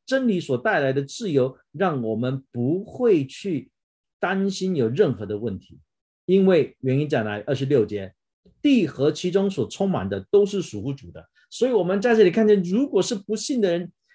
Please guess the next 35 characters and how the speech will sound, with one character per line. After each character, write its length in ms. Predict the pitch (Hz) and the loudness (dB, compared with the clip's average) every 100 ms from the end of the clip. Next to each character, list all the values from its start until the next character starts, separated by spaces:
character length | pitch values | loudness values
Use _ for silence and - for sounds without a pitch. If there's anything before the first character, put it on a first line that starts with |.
| _ _ | _ _
那 180 | - 233 | 0 2
些 160 | 220 220 | 4 4
没 180 | 202 | 6
有 60 | 233 | 4
信 320 | 185 - 240 | 4 0 0
主 160 | 147 127 | 0 0
的 120 | 120 | 2
人 220 | 120 139 - - | 0 -4 -12 -12
啊， 200 | 117 113 | -10 -4
我 160 | 135 | -2
们 120 | 143 | 0
要 120 | 208 214 | 2 2
为 240 | 247 254 | 4 6
了 100 | 190 | 6
福 320 | - - 185 | 2 -4 -2
音 80 | 233 | 0
的 80 | 220 | 0
缘 240 | 156 160 | 0 -2
故 160 | 190 151 | -4 -4
去 400 | 131 - 226 185 | -4 -8 -8 -6
跟 260 | - 185 | -4 -6
他 140 | 180 175 | -6 -6
们 260 | 151 139 139 - | -4 -6 -6 -4
建 260 | 262 208 | 2 2
立 120 | 175 | 4
那 100 | 135 | 2
个 100 | 120 | 2
关 260 | 110 110 104 | -2 -2 -4
系 300 | 107 113 101 _ _ | -4 -8 -8 _ _
啊。 100 | 123 | -4
将 180 | 117 170 | 0 4
来 100 | 156 | 6
我 160 | 123 | 6
们 380 | 113 135 156 139 - | 6 4 4 0 -6
机-， 160 | - | -6